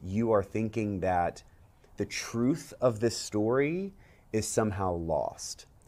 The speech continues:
because the truth of this story is what's most important. Okay. John sees, goes to, experiences, whatever you want to say, this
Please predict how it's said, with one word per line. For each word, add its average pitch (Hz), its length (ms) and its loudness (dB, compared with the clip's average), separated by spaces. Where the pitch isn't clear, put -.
because 110 320 0
the 92 100 -4
truth - 540 0
of 87 140 -4
this 85 120 0
story 62 680 -4
is 98 140 -4
what's 98 200 -4
most 98 580 2
important. 85 640 -6
Okay. 160 300 10
John 139 680 10
sees, 123 1000 2
goes 160 420 10
to, 107 560 2
experiences, 123 1040 4
whatever 120 200 6
you 127 40 2
want 110 100 2
to - 40 -4
say, 80 260 2
this 143 340 4